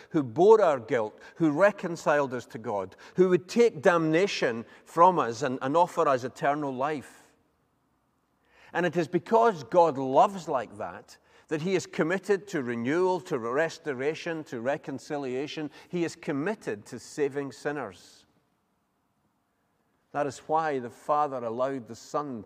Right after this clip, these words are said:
to go into such suffering. That is why the Son was willing to be born, to live such a life, and to die in our place. That is why the Holy Spirit sustained Jesus through that time in ministry,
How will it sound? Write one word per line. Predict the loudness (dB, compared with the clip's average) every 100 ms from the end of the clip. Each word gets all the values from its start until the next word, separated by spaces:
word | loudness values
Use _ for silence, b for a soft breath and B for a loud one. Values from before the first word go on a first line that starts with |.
| -16
to | -14
go | -6 -4 -4 -6
into | -10 -14
such | -10 -8 -10
suffering. | -12 -10 -10 -8 -12 -12 B B
That | 2 2
is | 2 4
why | 4
the | 4 -4
Son | -2 2 2 2
was | -2 -2
willing | -2 0 0 -4 -10
to | -8 -8
be | -8
born, | -2 4 4 4 -2
to | -6 -6 B
live | 0 0 0
such | -2 -2 -2
a |
life, | 0 0 0 -6
and | -10 -8
to | -14
die | -2 0 2 0
in | -2 -4
our | -6
place. | -8 -10 -8 -10 -14 -20 _ _ _ _ _ _ _ _ _ _ _ _ -14
That | -14
is | -12
why | -4 -4 -4
the | -8
Holy | -8 -8 -10
Spirit | -12 -18 -20 _ -2 -2 -6 -10
sustained | -16 -16 -12 -6 -4 -4 -10
Jesus | -8 -10 -10 -14 -14
through | -8 -6
that | -2 -4 -6
time | -12 -10 -10 -10
in | -12 -10
ministry, | -10 -12 -14 -14 -14